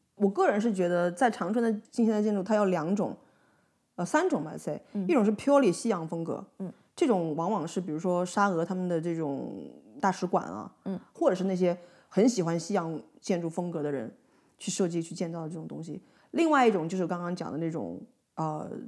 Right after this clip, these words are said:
Speaker 1: 就是在西洋建筑的上面加了一个日式的顶盖。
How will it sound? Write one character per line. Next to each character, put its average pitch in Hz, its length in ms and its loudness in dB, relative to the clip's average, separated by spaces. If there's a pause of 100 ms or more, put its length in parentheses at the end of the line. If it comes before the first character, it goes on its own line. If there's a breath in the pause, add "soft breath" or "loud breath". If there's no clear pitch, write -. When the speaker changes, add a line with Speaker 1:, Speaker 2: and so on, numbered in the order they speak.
(340)
Speaker 1:
就 330 140 4
是 269 220 6
在 208 460 8
西 285 240 -2
洋 196 180 4
建 202 220 2
筑 185 80 2
的 175 80 2
上 190 120 -2
面 170 160 -4
加 185 220 4
了 185 60 4
一 180 80 4
个 180 120 2
日 196 160 2
式 185 200 -6
的 170 80 -6
顶 165 200 -8
盖。 - 260 -10